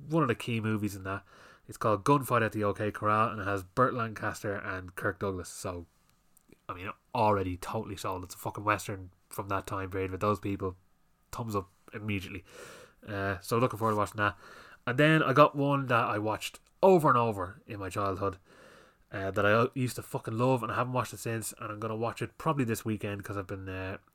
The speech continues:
having a lot of things reminding me of it. Um, and that's Fear and Loathing in Las Vegas. Uh, limited edition from Arrow as well.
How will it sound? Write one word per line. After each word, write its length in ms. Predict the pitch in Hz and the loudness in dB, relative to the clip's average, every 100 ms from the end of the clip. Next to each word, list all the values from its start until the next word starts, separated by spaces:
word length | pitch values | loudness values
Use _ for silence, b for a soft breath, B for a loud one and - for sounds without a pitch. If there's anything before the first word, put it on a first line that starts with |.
| - | -10
having 220 | - 110 | -4 -2
a 40 | 110 | 2
lot 160 | 117 | 2
of 160 | 107 101 _ _ | 0 -6 _ _
things 400 | - - 110 104 | -12 -6 -6 -4
reminding 380 | 101 101 104 98 | -2 0 -2 -2
me 120 | 95 | -4
of 120 | 92 | -4
it. 80 | 92 - B B B B B - - | -6 -10 B B B B B -20 -18
Um, 480 | - 113 101 98 92 - _ _ _ _ _ - - | -12 -6 -4 -4 -8 -14 _ _ _ _ _ -20 0
and 100 | 127 | 6
that's 140 | 123 - | 6 6
Fear 220 | 143 131 | 4 6
and 80 | 127 | 6
Loathing 200 | 123 117 | 4 4
in 80 | |
Las 140 | 117 110 | 0 2
Vegas. 520 | 127 117 101 - - - | 2 2 0 -6 -10 -12
Uh, 360 | 110 95 95 107 | -8 -6 -6 -2
limited 360 | 123 160 151 123 | 4 6 6 4
edition 360 | 123 - 120 | 2 0 -4
from 220 | - 113 | -2 0
Arrow 320 | 104 107 107 110 | 6 8 8 6
as 160 | 98 | 0
well. 340 | 101 104 104 | 0 2 2